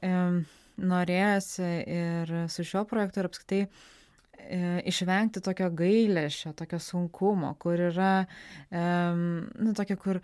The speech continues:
„O jetau, čia jam ar jai nutiko, kaip sunku, kaip čia blogai, ar žinot, kokia istorija, ar žinot, kiek jis ten la-, kokia“, nes, e, nu, taip, tai yra istorijos dalis, bet tas, em, nežinau, gal tau,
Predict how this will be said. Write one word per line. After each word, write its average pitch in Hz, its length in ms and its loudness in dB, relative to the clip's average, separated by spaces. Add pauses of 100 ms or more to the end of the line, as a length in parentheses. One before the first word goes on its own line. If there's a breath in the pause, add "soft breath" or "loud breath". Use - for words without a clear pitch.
(380 loud breath)
„O 214 100 0
jetau, 247 560 6
čia 220 320 2
jam 233 320 8
ar 233 120 8
jai 233 260 8
nutiko, 233 680 6
kaip 220 220 -2
sunku, 240 800 4
kaip 190 180 0
čia 226 180 0
blogai, 240 680 8
ar 190 60 2
žinot, 208 240 0
kokia 233 320 2
istorija, 214 640 6
ar 175 120 0
žinot, 214 300 -2
kiek 233 200 0
jis 247 140 0
ten 254 280 6
la-, 214 220 4
kokia“, 214 300 0 (400 loud breath)
nes, 233 380 4
e, 233 200 6
nu, 233 200 6
taip, 247 220 4
tai 240 120 8
yra 220 160 6
istorijos 196 480 6
dalis, 170 380 2
bet 214 240 4
tas, 214 400 2
em, 196 260 6 (140)
nežinau, 202 360 4
gal 190 140 6
tau, 190 320 6